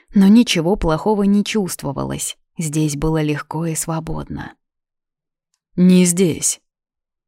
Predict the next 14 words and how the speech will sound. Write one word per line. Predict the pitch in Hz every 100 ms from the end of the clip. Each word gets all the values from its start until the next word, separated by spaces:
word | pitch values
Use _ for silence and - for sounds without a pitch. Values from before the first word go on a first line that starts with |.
| _ _ _
Эрик | - 214 175 143
открыл | 147 - 165 151
ставни, | 143 - 160 170 160
впуская | 156 156 151 - 175 160
дневной | 147 156 160 170
свет, | 156 180 208 - - - -
и | -
несколько | 180 214 - 160 151 151
раз | 185 180
чихнул | - 160 - 185 226 185
от | 147 -
поднявшейся | 147 151 196 - 180 160 175
клубами | - 160 156 165 170
пыли. | 165 160 151 143 -